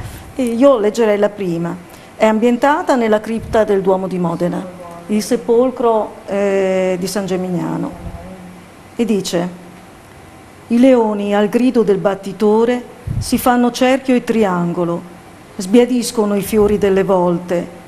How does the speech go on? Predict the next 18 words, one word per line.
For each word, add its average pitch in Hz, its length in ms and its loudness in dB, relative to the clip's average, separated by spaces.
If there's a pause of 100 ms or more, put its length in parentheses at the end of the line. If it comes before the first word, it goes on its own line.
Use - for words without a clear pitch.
(400)
la 208 120 2
tomba 233 360 2
del 202 180 0
vescovo 202 500 0
fiamma 240 540 2
di 226 80 -2
una 208 160 2
luce 233 300 0
governabile, 180 1040 0 (260)
e 220 120 2
lassù, 233 500 0 (220)
nell'oro 202 440 2
bizantino, 254 880 2 (380)
annegano 240 500 4
ancora 277 380 2
i 240 80 4
nomi 247 240 4
latini, 185 680 0